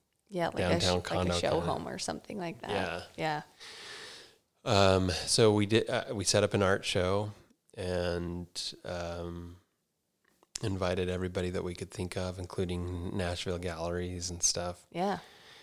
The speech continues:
Speaker 2: And we had a great turnout, but,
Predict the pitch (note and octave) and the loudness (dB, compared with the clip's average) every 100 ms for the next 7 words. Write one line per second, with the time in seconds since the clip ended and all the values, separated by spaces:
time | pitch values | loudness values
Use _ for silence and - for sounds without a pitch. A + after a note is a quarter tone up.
0 | - - _ _ _ _ _ A2 G2 G2 | -20 -20 _ _ _ _ _ 2 6 8
1 | G2+ G2 G2 G2 - _ _ - G#2+ A#2 | 8 6 6 2 -4 _ _ -4 4 6
2 | G#2+ A2+ A2 A2+ A2 A2+ C3+ - - - | 8 6 6 4 6 6 0 -4 -10 -12
3 | - _ _ _ _ _ _ G2 F#2+ F#2 | -20 _ _ _ _ _ _ 0 2 2
4 | F#2 F2+ E2+ - - - - | 2 2 0 -6 -10 -8 -8